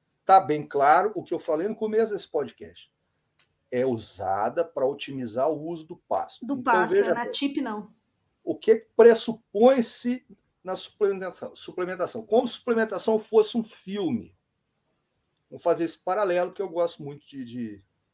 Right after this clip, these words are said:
Speaker 1: de cinema e, às vezes, a analogia ela pode ser mais facilmente entendida. O pasto é o artista. O pasto é o ator principal.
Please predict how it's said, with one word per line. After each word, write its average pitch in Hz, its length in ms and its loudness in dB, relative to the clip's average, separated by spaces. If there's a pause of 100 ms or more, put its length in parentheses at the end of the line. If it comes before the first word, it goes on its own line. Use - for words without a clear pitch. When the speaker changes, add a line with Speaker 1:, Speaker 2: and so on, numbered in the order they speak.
(520)
Speaker 1:
de 127 100 -20
cinema 220 560 0
e, 208 240 -8
às 175 200 0
vezes, 185 160 -4
a 196 40 2
analogia 185 540 -2 (120)
ela 160 160 -2
pode 160 280 -4
ser 170 140 -8
mais 170 240 -4
facilmente 165 520 -6
entendida. 113 480 -16 (960)
O 220 160 12
pasto 220 800 4
é 185 420 0
o 185 160 0
artista. 147 720 -2 (1600)
O 135 100 -18 (140)
pasto 160 380 2
é 175 40 0
o 170 80 6
ator 151 420 -2
principal. - 680 -12